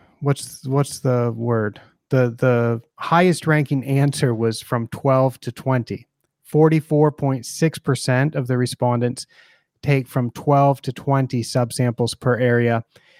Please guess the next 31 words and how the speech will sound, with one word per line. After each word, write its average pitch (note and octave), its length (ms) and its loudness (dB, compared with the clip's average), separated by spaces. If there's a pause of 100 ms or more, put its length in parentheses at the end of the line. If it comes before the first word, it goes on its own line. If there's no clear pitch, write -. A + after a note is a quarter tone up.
(240)
And C3 380 2 (460)
keep F#3 200 2
in F3 140 4
mind, D#3+ 340 4
that's D3+ 440 -2
the C#3+ 140 2
rec-, C#3 300 2 (160)
that's D#3+ 240 0
the D3 100 -2
standard C#3 460 0
recommendation. A#2 840 -2 (320)
The B2+ 300 2 (220)
recommendation D3 960 2
that B2+ 220 0
I C#3 160 0
found C#3+ 500 0
from B2 480 -2
Penn C#3+ 180 0
State C#3 280 -2
University, C3+ 680 0
and B2+ 80 0
I B2 80 0
believe B2+ 340 0
from A#2+ 240 -2
Rutgers, B2 540 -2 (380)
was B2+ 360 0 (380)
to D3 100 0
take B2+ 380 -2
at C3 140 0
least D#3 520 2
twelve B2 680 0